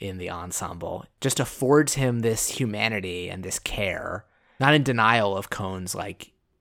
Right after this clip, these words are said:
evil deeds, but knowingly in spite of them. I just think there's been an interesting sort of, like, discourse the past ten years or so about how much grace do we afford people who want to destroy us,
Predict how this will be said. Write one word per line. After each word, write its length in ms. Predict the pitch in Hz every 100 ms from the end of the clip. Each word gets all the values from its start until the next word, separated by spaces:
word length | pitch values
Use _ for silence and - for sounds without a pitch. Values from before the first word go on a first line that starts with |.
| -
evil 320 | 101 101 101
deeds, 540 | 98 101 104 90 92 -
but 280 | 101 95 -
knowingly 580 | 120 113 113 113 104 98
in 120 | 92
spite 340 | - - 98 98
of 140 | -
them. 280 | 165 165 - _ - - _ _ _ _
I 60 | 170
just 220 | 262 -
think 120 | 349
there's 180 | 453 -
been 120 | 311
an 100 | 262
interesting 320 | 196 - 240 214
sort 180 | 208
of, 100 | 175
like, 280 | 160 139 120
discourse 640 | 131 135 - 180 175 190 -
the 80 |
past 640 | 190 180 185 - - - - _ _ _
ten 240 | - 180 180
years 300 | 180 185 185
or 80 |
so 320 | 170 185 170 170
about 280 | 160 139 -
how 120 | 233
much 320 | 294 - -
grace 360 | 170 185 190 -
do 300 | 120 139 143
we 160 | 139 120
afford 580 | - 117 107 104 98
people 580 | - 110 - 101 95 98 _ _ _ _
who 300 | - 120 110
want 340 | 104 107 104 - _ _ _ _ _ _ _
to 100 | - 107
destroy 420 | 107 - 98 - -
us, 300 | - -